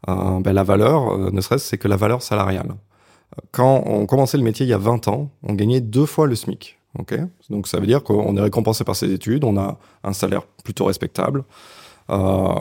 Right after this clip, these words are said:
aujourd'hui, quand on commence prof, on gagne un virgule une fois le smic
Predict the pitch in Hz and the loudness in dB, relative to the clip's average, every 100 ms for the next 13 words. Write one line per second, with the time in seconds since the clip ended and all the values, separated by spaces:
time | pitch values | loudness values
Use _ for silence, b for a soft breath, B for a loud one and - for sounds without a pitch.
0 | - - 113 107 101 196 - 107 107 120 | -8 -4 0 2 4 2 2 0 2 4
1 | 135 - - 165 - 107 107 151 147 - | 2 0 0 2 2 -2 2 2 0 -2
2 | 156 190 160 120 147 139 - _ _ 170 | 0 2 2 0 0 -2 -6 _ _ 2
3 | 190 180 - 185 170 - 131 - - | 4 4 4 4 2 0 -4 -6 -20